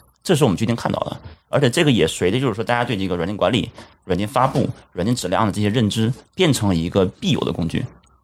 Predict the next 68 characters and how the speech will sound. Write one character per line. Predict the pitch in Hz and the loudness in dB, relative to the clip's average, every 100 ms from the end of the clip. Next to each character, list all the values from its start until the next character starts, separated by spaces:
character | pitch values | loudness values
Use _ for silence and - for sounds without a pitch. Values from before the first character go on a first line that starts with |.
| - | -2
这 | 170 | 0
是 | 113 | 0
一 | 87 | 2
个 | 92 | 2
我 | |
们 | 85 | 2
现 | 80 92 | 0 -4
在 | |
看 | 85 101 | -4 -4
到 | |
的 | 82 | -2
现 | - 107 | -2 -2
象。 | - - - _ - _ - - | -4 -6 -16 _ -20 _ -20 -4
二 | 175 | 0
的 | |
话， | 131 127 | 2 2
刚 | |
刚 | 113 110 | 2 0
你 | 113 | 0
讲 | 78 | 0
的 | 67 | -2
就 | 87 | -4
是 | 92 | -2
说 | 101 | -2
所 | 104 60 | -2 -2
谓 | 95 | 0
的 | 98 | 0
这 | 92 | -2
个 | 85 | -4
叫 | 85 85 | 0 -2
大 | - - | -2 -4
公 | 107 101 98 | -2 -2 -2
司、 | - 101 | -4 -4
中 | 131 139 | -2 0
公 | 143 127 | 0 -2
司、 | 127 | -4
小 | 127 - | -4 -4
公 | - 110 | -4 -6
司 | |
的 | - | -4
问 | - | -4
题。 | 85 - - - - - - _ _ | -4 -6 -12 -14 -20 -20 -20 _ _
我 | 107 | -10
们 | 110 | -4
现 | 262 | -2
在 | 294 | -2
看 | 190 | -2
到 | |
是 | 190 | 0
这 | |
样 | 233 139 | 0 0
的， | |
就 | 87 | -2
是 | 120 | -2
说 | 143 143 - - - - - - - _ - - - | 2 2 0 -14 -20 -20 -20 -20 -20 _ -20 -20 -14
大 | - 156 | -4 0
型 | 120 | 2
公 | 107 131 | 2 2
司 | - 139 | 2 0
一 | - 98 | 0 0
定 | 151 127 | 4 2
是 | - | 2
有 | 92 | -2
它 | - 98 | -2 0
内 | 107 | 2
部 | 110 90 | 2 0
流 | 76 | -2
程 | - - | -2 -4